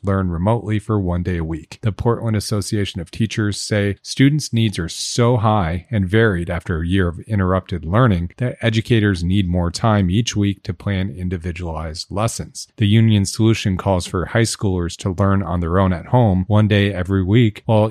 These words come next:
teachers offer three hours of virtual office hours for students who need them. Under the plan, teachers would spend half of one day per week offering some students individual or small group help online, and the other half planning future instruction days.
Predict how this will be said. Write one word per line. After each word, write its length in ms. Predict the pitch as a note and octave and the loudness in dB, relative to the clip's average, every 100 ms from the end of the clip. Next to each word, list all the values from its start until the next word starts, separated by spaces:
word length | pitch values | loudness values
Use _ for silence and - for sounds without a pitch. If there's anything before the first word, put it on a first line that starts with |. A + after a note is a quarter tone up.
| D2 | -4
teachers 560 | - A#2+ - G2+ F2+ F#2 | -2 -2 2 0 0 -2
offer 600 | - G2+ - G#2+ F2+ F2+ | -2 -2 -2 -2 -2 -2
three 240 | A#2 A#2+ B2 | 4 6 6
hours 400 | G#2+ G#2+ A2 G#2+ | 4 2 0 -2
of 100 | F2+ | -2
virtual 420 | F2+ F2+ - F2 | -2 -2 -4 -6
office 400 | E2+ G#2 - - | -2 -4 -2 -4
hours 300 | F#2+ F2+ F2+ | -2 0 -4
for 160 | - F2 | -6 -8
students 400 | - G2 F2 - | -4 -4 -4 -4
who 100 | F2+ | 0
need 240 | G#2+ C3 | 0 0
them. 180 | - - A2 | -4 -2 2
Under 220 | A2+ C3 | 4 4
the 120 | B2 | 2
plan, 440 | - G2+ F#2+ F#2 | 2 2 4 2
teachers 440 | F2 G#2+ - G2+ F2 | 0 -2 0 -2 0
would 140 | F#2+ | -4
spend 320 | - G2+ F2+ | -2 -2 -2
half 360 | E2+ G#2+ A2 - | -2 -2 0 -2
of 100 | F#2 | -4
one 240 | E2+ G2+ G#2 | 0 0 2
day 180 | G#2 | 0
per 220 | G2 - G#2 | 0 0 0
week 300 | F#2 F2+ - | 2 0 -2
offering 440 | F#2 F2 F2+ F2+ | -4 -2 -4 -4
some 300 | - A2 A2 | -2 -2 -2
students 440 | - G#2 F#2+ F#2 | -2 0 0 -2
individual 760 | - G2+ F#2 F#2+ F#2 F#2 F#2+ - | -4 -2 0 0 0 0 0 -4
or 200 | A2 F2 | -6 -4
small 480 | - - G#2 F#2+ F#2+ | -6 -2 0 2 0
group 300 | D#2+ F#2 - | 0 -4 -2
help 280 | - F2 F2 | -4 -4 -4
online, 680 | D2+ C#2 F2+ G2 F#2+ F2+ - | -8 -4 -2 0 0 -2 0
and 80 | G2+ | 2
the 80 | |
other 220 | G#2 G2 F2 | 4 2 0
half 380 | F#2 E2 - - | 0 0 -6 -2
planning 360 | G2+ F#2+ F2 | 0 2 0
future 340 | - F#2+ - E2 | -2 -4 -4 -6
instruction 520 | D#2 - F2 - D#2 | -6 -6 -6 -6 -10
days. 380 | D#2+ - - | -12 -12 -14